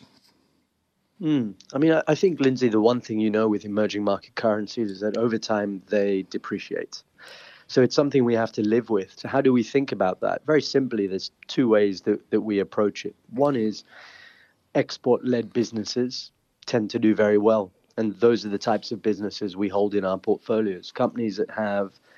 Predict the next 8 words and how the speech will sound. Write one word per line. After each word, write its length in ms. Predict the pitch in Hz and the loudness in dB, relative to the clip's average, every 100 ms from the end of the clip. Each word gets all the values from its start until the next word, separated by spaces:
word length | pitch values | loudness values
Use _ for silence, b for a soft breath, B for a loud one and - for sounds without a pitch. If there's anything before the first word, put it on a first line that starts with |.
| b b b | b b b
costs 460 | - 139 - - - | -2 -2 -2 -10 -6
in 140 | 107 | -4
rupees, 640 | 101 104 - 131 110 92 - - | -2 -4 0 2 2 -2 -6 2
but 200 | 104 - 110 | 2 2 -2
earnings 560 | 117 113 107 101 90 | 0 2 0 -2 -4
in 160 | 101 95 | -2 -2
hard 340 | 87 104 98 | -2 -2 -2
currency, 540 | - 107 101 90 - | 0 0 0 -4 -12